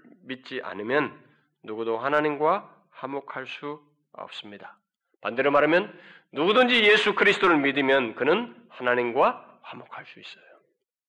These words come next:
그를 통해서. 하나님과 불화의 원인인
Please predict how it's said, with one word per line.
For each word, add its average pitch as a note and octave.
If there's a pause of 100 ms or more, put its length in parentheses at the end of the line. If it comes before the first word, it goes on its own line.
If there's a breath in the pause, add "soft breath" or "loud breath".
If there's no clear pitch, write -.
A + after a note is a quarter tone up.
(180)
그를 A#2
통해서. A2+ (760)
하나님과 D#3+
불화의 F3
원인인 F3+